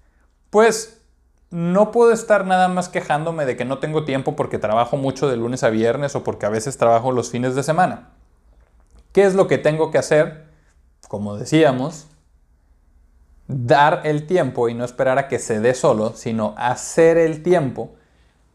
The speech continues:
y en ese momento empezar a dedicar algunas horas de mis días para poder hacer esto una realidad, para poder publicar unas frases de la semana,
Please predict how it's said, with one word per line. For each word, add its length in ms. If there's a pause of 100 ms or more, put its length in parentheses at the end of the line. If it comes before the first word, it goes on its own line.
(240)
y 180
en 100
ese 220
momento 580
empezar 520
a 80
dedicar 420
algunas 420
horas 320
de 140
mis 240
días 480 (240)
para 280
poder 460
hacer 300
esto 200
una 200
realidad, 480 (520)
para 280
poder 380
publicar 580
unas 320
frases 400
de 80
la 100
semana, 720